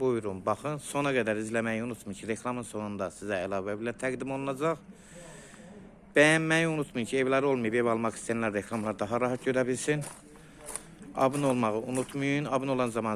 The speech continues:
zınqrov işarəsini aktiv edin ki, yeni satışa çıxan evlərdən xəbərdar olasınız. Hörmətli izləyicilər, Seçal Amlak kanalına daxil olun. Videolar bölməsində hər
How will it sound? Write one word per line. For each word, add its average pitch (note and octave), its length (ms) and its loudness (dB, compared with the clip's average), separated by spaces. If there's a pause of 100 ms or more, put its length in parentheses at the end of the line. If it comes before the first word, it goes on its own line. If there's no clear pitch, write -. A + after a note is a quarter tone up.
zınqrov A#2 320 2
işarəsini G#2 440 -2
aktiv G#2+ 280 -6
edin G#2 160 -4
ki, C3 140 -6
yeni B2 140 -2
satışa - 360 -8
çıxan G#2+ 240 -6
evlərdən G#2 320 -4
xəbərdar G2+ 480 0
olasınız. E2+ 300 -12 (680)
Hörmətli D#3 480 4
izləyicilər, F#2+ 480 2
Seçal D#3 400 2
Amlak B2+ 300 2 (100)
kanalına G#2+ 460 0
daxil B2 340 4
olun. C#3+ 240 2
Videolar A2+ 460 2
bölməsində G2+ 580 -2
hər A#2+ 160 2